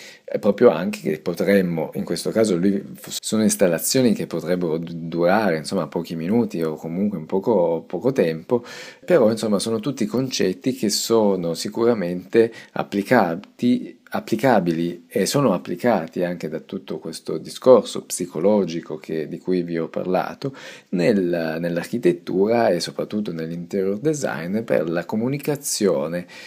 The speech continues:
eh, di diversi messaggi, insomma, di cui si voglia appunto comunicare, vendere qualcosa, oppure anche semplicemente nel cercare le forme, materie, materie,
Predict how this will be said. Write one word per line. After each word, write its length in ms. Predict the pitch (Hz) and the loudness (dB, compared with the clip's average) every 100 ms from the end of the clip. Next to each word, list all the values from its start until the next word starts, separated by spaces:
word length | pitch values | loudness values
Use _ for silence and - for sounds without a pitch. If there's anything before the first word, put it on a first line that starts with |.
| - | -14
eh, 240 | - 90 82 | -4 -4 -2
di 120 | 117 | 0
diversi 460 | 135 120 76 - | 2 2 0 -4
messaggi, 580 | 110 80 - - 67 80 | -6 -4 -4 -4 -4 -6
insomma, 280 | 92 - 82 | -8 -8 -8
di 160 | 78 - | -10 -12
cui 240 | 78 76 | -10 -8
si 140 | - | -8
voglia 880 | 69 69 73 71 67 71 73 - 64 | -10 -8 -8 -8 -6 -6 -8 -10 -12
appunto 360 | 65 185 - - | -12 -12 -12 -12
comunicare, 800 | - 76 85 85 - 71 82 82 | -12 -10 -10 -6 -2 0 0 -2
vendere 460 | 80 82 78 80 | -4 -4 -6 -4
qualcosa, 640 | - 135 - 85 110 151 | -2 -2 2 2 2 2
oppure 300 | 71 - - | -2 -2 -4
anche 200 | 78 76 | -4 -6
semplicemente 960 | - - 85 - 165 98 73 113 - 104 - - - | -10 -8 -6 -4 -4 -4 -6 -4 -2 -2 -6 -18 -8
nel 340 | 87 85 80 76 | -4 -2 -2 0
cercare 840 | 113 107 - 95 82 78 78 76 | 2 2 0 0 0 0 -2 -2
le 100 | 76 | -4
forme, 460 | - 78 95 92 | 0 2 2 0
materie, 560 | 82 85 - 90 80 82 | -8 -12 -10 -6 -4 -4
materie, 760 | 87 - 87 98 95 85 76 | -6 -6 -2 0 0 -2 -4